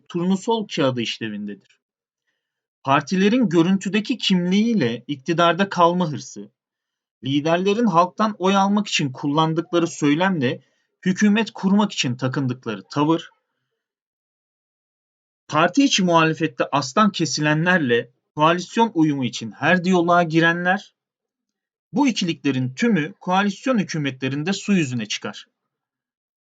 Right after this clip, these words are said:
Başta İskandinav ülkeleri olmak üzere Avrupa'da demokrasi kültürünün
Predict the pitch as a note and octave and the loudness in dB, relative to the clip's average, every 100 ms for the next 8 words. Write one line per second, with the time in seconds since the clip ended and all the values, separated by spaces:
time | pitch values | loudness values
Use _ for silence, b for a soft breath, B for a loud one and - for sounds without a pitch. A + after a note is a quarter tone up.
0 | _ _ _ _ - - D3+ - A#3 C#4 | _ _ _ _ 0 0 2 0 0 0
1 | F3 - G3+ G3+ G#3+ B3 A#3 F3 D#3+ C3 | -4 -2 0 0 2 0 -2 -2 -2 -2
2 | B2 C3+ E3 F#3 C#3 B2+ A2+ - C3 D3 | -2 -2 -2 -4 -4 -4 -2 0 0 0
3 | F#3 D#3 A2+ G2+ _ _ _ _ - D3 | -2 -2 -4 -10 _ _ _ _ -6 -2
4 | F3 F3 G#3 - - G3 - D#3 B2+ A2+ | -2 -2 -4 -4 -2 -2 -2 -4 -4 -6
5 | A2+ | -8